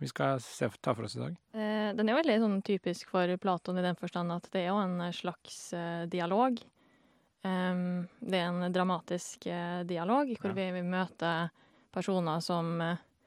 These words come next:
Speaker 2: eh, de aller fleste er vel historiske skikkelser, men det er jo Platons, eh, diktning. Ehm, og i likhet med dem,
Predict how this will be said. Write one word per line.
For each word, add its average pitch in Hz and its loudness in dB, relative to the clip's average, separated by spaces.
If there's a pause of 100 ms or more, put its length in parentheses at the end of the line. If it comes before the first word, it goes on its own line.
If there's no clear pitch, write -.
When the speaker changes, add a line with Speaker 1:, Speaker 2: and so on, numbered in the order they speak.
(420)
Speaker 2:
eh, - -4 (300)
de - -4 (160)
aller 180 4
fleste 180 0 (440)
er 185 6
vel 180 4 (160)
historiske 180 0
skikkelser, 185 0
men 185 2
det 185 4
er 170 4
jo 170 2
Platons, 170 -2
eh, 165 0
diktning. 220 2 (920)
Ehm, 180 -2 (240)
og 180 2
i 190 2
likhet 208 2
med 180 2
dem, 175 -2